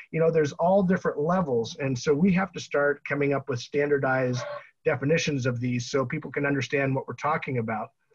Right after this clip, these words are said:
And when you spend all that time outdoors making these beautiful plants that the most robust, broad spectrum that you can, the better that you take care of them post-harvest,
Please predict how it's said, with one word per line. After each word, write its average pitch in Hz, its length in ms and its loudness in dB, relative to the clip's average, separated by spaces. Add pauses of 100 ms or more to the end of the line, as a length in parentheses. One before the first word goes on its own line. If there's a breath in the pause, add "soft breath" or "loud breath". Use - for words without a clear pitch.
(280 soft breath)
And 143 160 2
when 156 140 4
you 175 80 8
spend 214 400 2
all 190 140 4
that 170 200 0
time 156 280 0
outdoors 139 500 4
making 151 340 0
these 139 140 0
beautiful 135 380 0
plants 156 540 0 (200)
that 147 300 2
the 143 100 2
most 147 380 2
robust, 147 580 0
broad 139 420 0
spectrum 131 440 -4
that 120 120 -6
you 131 80 -10
can, 131 460 0 (500 loud breath)
the - 140 0
better 170 380 4
that 190 180 2
you 180 80 4
take 180 300 0
care 196 280 0
of 160 120 0
them 139 180 2
post-harvest, 165 800 0